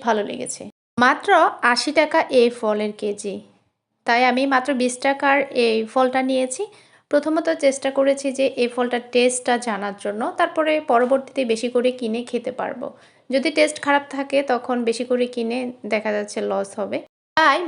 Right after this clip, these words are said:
মাত্র বিশ টাকার, অর্থাৎ এক পোয়া কিনেছি। এক পোয়াতে অনেকগুলো ধরেছে, দেখতেই পাচ্ছেন। আমি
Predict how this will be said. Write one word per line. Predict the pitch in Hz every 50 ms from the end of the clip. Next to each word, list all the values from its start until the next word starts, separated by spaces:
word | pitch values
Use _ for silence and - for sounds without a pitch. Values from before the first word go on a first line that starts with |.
| 269 233 240
মাত্র | 247 262 262 262 - 339 285 302 349 330 254 214
বিশ | 269 294 285 - - - 247
টাকার, | 220 220 202 196 -
অর্থাৎ | - 269 254 - - 330 320 - -
এক | - 233 233 233 - -
পোয়া | - 233 220 220
কিনেছি। | 220 220 196 196 196 - - - - - 190 190 - - - -
এক | 262 269 269 -
পোয়াতে | 359 349 349 359 392 349
অনেকগুলো | 294 277 247 247 277 262 277 262 269
ধরেছে, | 247 214 208 196 202 - 202 190
দেখতেই | 190 190 196 - - 185 185 185 -
পাচ্ছেন। | - - - - - - 208 - _ _ _ _ _ _ _ _ _ _ -
আমি | 214 214 220 226